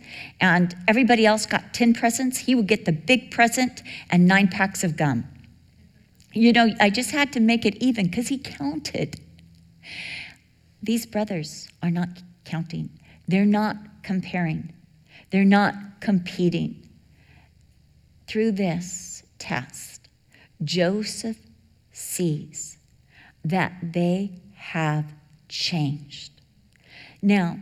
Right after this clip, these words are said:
even with these amazing clues, these amazing blessings, the brothers still cannot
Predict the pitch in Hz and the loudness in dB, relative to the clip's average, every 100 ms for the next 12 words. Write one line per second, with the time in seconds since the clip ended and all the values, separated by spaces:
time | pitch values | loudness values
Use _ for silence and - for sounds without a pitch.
0 | - 208 220 247 220 - 196 175 - 190 | 0 2 4 2 0 0 -2 -2 -4 0
1 | 180 180 175 202 220 220 240 247 - - | 2 2 0 0 -2 -2 -2 -2 -6 -10
2 | - 262 214 165 - - - - - _ | -2 2 2 -2 -6 -14 -14 -16 -18 _
3 | _ 180 202 202 185 196 220 220 247 233 | _ -2 0 2 0 2 0 0 0 0
4 | 196 190 - - - - - - - - | -2 -6 -8 -12 -10 -12 -14 -18 -20 -20
5 | - - 202 175 196 220 254 262 - - | -20 0 0 2 0 0 0 -4 -6 -10
6 | - 220 185 175 180 175 170 170 175 190 | -2 0 0 -2 -2 0 2 2 2 -2
7 | 233 - | -4 -10